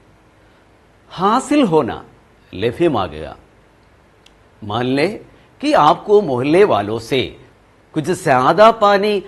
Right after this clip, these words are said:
हासिल हो गया है, मिल गया है, तो क्या करेंगे? നമുക്ക്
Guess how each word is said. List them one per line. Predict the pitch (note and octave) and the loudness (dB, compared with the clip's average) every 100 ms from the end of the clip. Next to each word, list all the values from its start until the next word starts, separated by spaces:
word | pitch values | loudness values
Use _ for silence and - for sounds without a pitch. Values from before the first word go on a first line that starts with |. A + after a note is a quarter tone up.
| - - | -12 -18
हासिल | - F#3+ A3 - C#4 | -2 2 2 2 -2
हो | G#3 A#3+ | 0 0
गया | A#3 C4+ C4+ | 2 0 0
है, | A3 G3+ - - _ _ _ - | -4 -8 -12 -20 _ _ _ -10
मिल | G3 B3+ D4 | -2 0 2
गया | E4+ E4 E4 | 4 4 2
है, | F#3 - - _ _ _ _ | -2 -10 -16 _ _ _ _
तो | - | -2
क्या | - F3 | 2 4
करेंगे? | C#3+ B2 F#2 D#2+ D#2 - _ _ _ _ _ _ _ _ _ _ _ _ _ _ D#3+ | 4 0 -4 -8 -16 -20 _ _ _ _ _ _ _ _ _ _ _ _ _ _ -4
നമുക്ക് | D#3+ F3+ F3+ F#3 | -2 -2 -2 -2